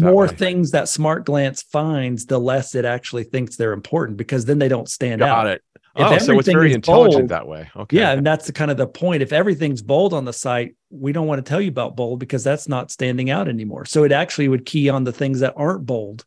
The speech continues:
Speaker 1: Oh, very
Speaker 2: That's
Speaker 1: good.
Speaker 2: there
Speaker 1: Okay.
Speaker 2: we go.
Speaker 1: Yeah, I love it. I love it. Well, Ryan, what's the best way to, uh, reach out to you guys and get more information if customers have questions, or, uh, I don't know if you're willing to give out your
Speaker 2: Yeah, I, I
Speaker 1: information, or what, what's the best way of doing that?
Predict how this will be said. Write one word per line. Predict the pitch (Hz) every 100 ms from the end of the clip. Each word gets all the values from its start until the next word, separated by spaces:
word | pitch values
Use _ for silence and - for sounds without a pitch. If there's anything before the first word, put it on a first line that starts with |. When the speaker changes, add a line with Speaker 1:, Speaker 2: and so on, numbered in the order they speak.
| -
Speaker 1:
Oh, | 294
very | 220 120 196
Speaker 2:
That's | 160
Speaker 1:
good. | 160 202 85 73
Speaker 2:
there | -
Speaker 1:
Okay. | 190 202 226
Speaker 2:
we |
go. | 120 _
Speaker 1:
Yeah, | 131 185 214 _
I | -
love | 113 180
it. | 180 - _ _
I | 107
love | 143 160
it. | - _ _ _ _ _ _ -
Well, | 143
Ryan, | 160 180 165
what's | 226
the | -
best | 185 175 -
way | 160
to, | 151 139 120
uh, | - 113 107 104
reach | 131 147
out | 151 147
to | -
you | 147
guys | 135 127 131 143 143
and | 131 107
get | 135
more | 127 139
information | 131 123 131 -
if | 113
customers | - 120 139 120
have | 123 107
questions, | 120 127 - 143 143
or, | 127 101 95 90
uh, | 87 85
I |
don't | 90 92
know |
if | 98
you're | 92
willing | 92 92
to | 87
give | 95
out | 92 73
your | 95 101 131
Speaker 2:
Yeah, | 147 196 214
I, | -
I | 123
Speaker 1:
information, | 127 104 117 135 135
or | 110 90 90
what, | 87 110 -
what's | 113 -
the |
best | 113 104 -
way | 104
of | 92
doing | 101 90
that? | 76 60